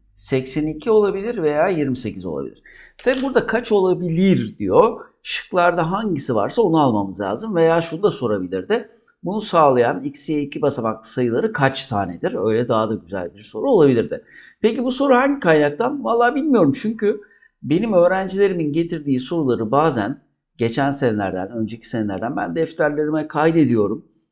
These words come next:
Oradan kaydettiğim bir deneme sınav sorusu. Maalesef kaynağını bilmiyorum. Arkadaşlar sizin de sorularınız varsa kerem taskiran at hotmail nokta com adresine sorularınızı yollarsanız güzel sorularsa eğer çözeriz.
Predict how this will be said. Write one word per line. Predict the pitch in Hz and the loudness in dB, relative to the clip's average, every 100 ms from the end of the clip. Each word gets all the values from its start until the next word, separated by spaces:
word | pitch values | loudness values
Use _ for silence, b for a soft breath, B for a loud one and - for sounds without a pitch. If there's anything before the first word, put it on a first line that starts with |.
| _ | _
Oradan | 220 247 214 196 | 6 6 6 0
kaydettiğim | 196 214 220 170 - 202 185 | 0 2 2 -2 -6 -6 0
bir | 160 147 | 0 2
deneme | 139 143 151 | 0 2 -2
sınav | 143 113 104 | -4 -6 -4
sorusu. | 107 98 147 | -6 -6 -2
Maalesef | 131 131 113 104 - | 0 0 -2 -6 -4
kaynağını | 135 113 95 170 185 | -2 0 -2 -4 0
bilmiyorum. | 131 110 90 87 - b b | 2 2 0 -4 -8 b b
Arkadaşlar | - 135 143 233 226 175 | 0 2 2 0 0 -2
sizin | 151 147 247 | -2 -2 0
de | 254 | 0
sorularınız | - 156 147 147 143 123 | 0 0 2 2 2 2
varsa | 123 196 - 113 - B B _ | 2 2 0 -4 -4 B B _
kerem | 143 165 233 233 | 0 4 2 2
taskiran | 208 247 - 160 120 127 - - | -2 -2 -2 -2 0 -2 -4 0
at | 165 185 | 0 0
hotmail | - 185 214 - 156 165 170 | -4 -4 -4 -2 0 0 -2
nokta | 151 143 - 175 | -2 -2 -4 -8
com | - 170 170 110 - b b | 2 2 4 0 -6 b b
adresine | - 156 170 139 - 113 | 0 0 2 -2 -2 -4
sorularınızı | 107 147 143 139 131 117 | -2 0 2 2 0 -2
yollarsanız | 104 107 147 240 175 208 254 - b b - | 0 0 0 0 -2 -4 -4 -8 b b -4
güzel | 120 156 254 | 4 6 6
sorularsa | 254 160 131 113 - - | 4 0 2 0 -2 -4
eğer | 170 - | -4 -2
çözeriz. | 180 175 202 214 - | 0 4 4 4 -8